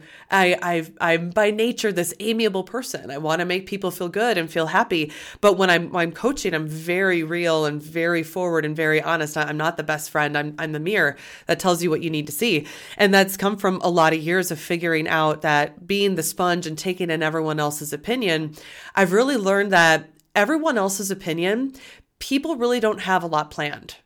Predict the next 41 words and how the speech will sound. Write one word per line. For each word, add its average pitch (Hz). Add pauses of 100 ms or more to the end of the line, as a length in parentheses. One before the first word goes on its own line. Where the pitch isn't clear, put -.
for -
you. 143 (180)
They're 185
really 247
projecting 185
their 160
own 165
agenda 156
or -
their 151
own 226
beliefs 165
or 175
their 165
own 165
insecurities 156
onto 160
you. 147 (440)
I've 180
seen 202
that 170
at 156
a 156
personal 247
level. 185
I've 156
seen 170
that 165
at 147
a 151
societal 190
level. - (420)
And 220
so 220 (300)
the 262
people 339
that 262
are 220
close 165
to 165
us, -